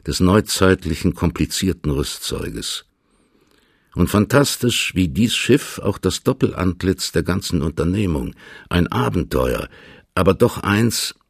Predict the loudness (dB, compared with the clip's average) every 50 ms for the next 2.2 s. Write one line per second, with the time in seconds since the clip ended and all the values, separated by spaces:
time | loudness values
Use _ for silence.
0 | _ -2 0 0 0 0 0 2 2 2 4 2 2 4 6 6 4 4 2 -4
1 | -6 -4 -4 -4 -2 0 0 0 2 0 -2 -2 -2 2 2 2 0 0 -12 -14
2 | -14 -16 -18